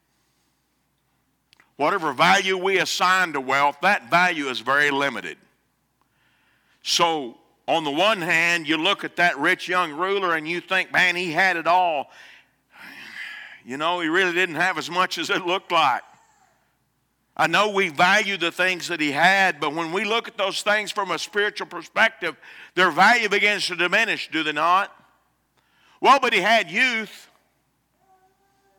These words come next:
I mean, those of us who no longer have youth,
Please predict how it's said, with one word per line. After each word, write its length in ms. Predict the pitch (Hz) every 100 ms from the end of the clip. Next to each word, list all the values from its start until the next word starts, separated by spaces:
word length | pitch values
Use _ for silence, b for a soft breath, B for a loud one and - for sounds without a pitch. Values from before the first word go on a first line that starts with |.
| 359 349 _ _ _ _ _ _ _ _ _ _ _ -
I 80 |
mean, 420 | 120 147 147 110 95
those 280 | 117 147 139
of 140 | 143
us 240 | 143 147 -
who 160 | 147
no 220 | 131 131 139
longer 360 | 143 139 123
have 300 | 123 165 156
youth, 500 | 107 117 147 160 -